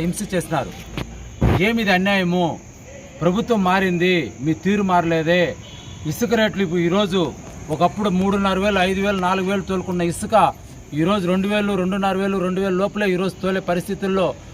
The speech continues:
ప్రజలందరూ కూడా సంతోషంగా తోలుకుంటా ఉన్నారు, ఇండ్లు కట్టుకుంటా ఉన్నారు. ముఖ్యంగా కార్మికులు అసలు ఎంత హ్యాపీగా ఉన్నారో ఈరోజు. ఎందుకంటే కావాల్సినంత ఇసుక దొరుకుతూ ఉంది, అన్ని రేట్లన్నీ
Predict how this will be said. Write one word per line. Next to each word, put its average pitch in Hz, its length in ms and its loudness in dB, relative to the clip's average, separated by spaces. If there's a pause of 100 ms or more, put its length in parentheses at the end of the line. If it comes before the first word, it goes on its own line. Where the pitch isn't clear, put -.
(220)
ప్రజలందరూ 190 460 2
కూడా 196 180 0
సంతోషంగా 190 560 -2
తోలుకుంటా 185 480 -2
ఉన్నారు, 175 260 0 (100)
ఇండ్లు 185 240 -2
కట్టుకుంటా 165 440 -2
ఉన్నారు. 127 260 -4 (600)
ముఖ్యంగా 202 360 2 (260)
కార్మికులు 185 540 2 (680)
అసలు 170 260 -2
ఎంత 175 140 2 (120)
హ్యాపీగా 196 420 2
ఉన్నారో 190 200 0 (100)
ఈరోజు. 165 280 0 (460)
ఎందుకంటే 196 480 0 (220)
కావాల్సినంత 185 520 -2
ఇసుక 185 240 -4
దొరుకుతూ 180 300 -4 (100)
ఉంది, 175 180 0 (460)
అన్ని 190 240 2 (300)
రేట్లన్నీ 185 420 0